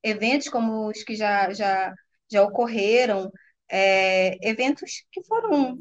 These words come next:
é, negativos, assim, que trouxeram essa imagem negativa pra, pra área nuclear. Mas a área nuclear, ela é uma, ela é uma área muito bem, é, amparada, ela, ela,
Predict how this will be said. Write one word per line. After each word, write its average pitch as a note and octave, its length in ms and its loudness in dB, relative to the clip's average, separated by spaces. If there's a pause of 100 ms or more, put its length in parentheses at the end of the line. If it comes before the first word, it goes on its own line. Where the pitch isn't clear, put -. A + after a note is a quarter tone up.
é, G#3 300 4
negativos, A3 840 -2
assim, A3+ 240 -4
que B3 80 -12
trouxeram C#4 520 0
essa C#4 200 -2
imagem A#3 460 -2
negativa A3+ 440 -8
pra, A3 260 -4
pra A3 180 -2
área G#3+ 300 -2
nuclear. A3 520 -2 (380)
Mas A#3 160 0
a B3+ 100 6
área C4+ 160 4
nuclear, C#4+ 540 2
ela C#4 120 0
é B3 120 2
uma, A#3+ 500 -4
ela A3+ 200 0
é A#3 60 4
uma B3 160 -2
área C4 340 -2 (500)
muito D4 280 0
bem, D4 480 2 (180)
é, A#3 280 8
amparada, C4 600 0
ela, G#3+ 180 2 (100)
ela, A3 320 -2